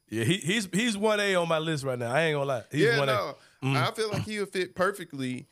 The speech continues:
Speaker 2: in the Grizzly systems because bro knows how to understand to put the ball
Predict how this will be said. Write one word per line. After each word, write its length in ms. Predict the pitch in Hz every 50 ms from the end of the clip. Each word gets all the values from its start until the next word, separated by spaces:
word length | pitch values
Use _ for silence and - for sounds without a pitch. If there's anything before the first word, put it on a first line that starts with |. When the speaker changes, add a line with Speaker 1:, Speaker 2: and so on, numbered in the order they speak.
| _ _ _ _ _ _
Speaker 2:
in 120 | 123 131 131
the 60 | 127
Grizzly 380 | 123 139 151 151 139 131 131
systems 520 | 120 - 160 160 165 160 - 120 110 107 -
because 500 | 120 117 - 151 127 123 120 113 113 - - _ _ _ _ _ _
bro 240 | - 117 143 165 185
knows 360 | 185 170 165 170 175 175 170
how 160 | 170 160 147 156
to 80 | 147 -
understand 480 | 147 156 147 143 - 143 143 143 139 135
to 60 | 120
put 180 | - - 156 -
the 100 | - 151
ball 600 | 123 - 139 139 143 139 139 139 135 135 135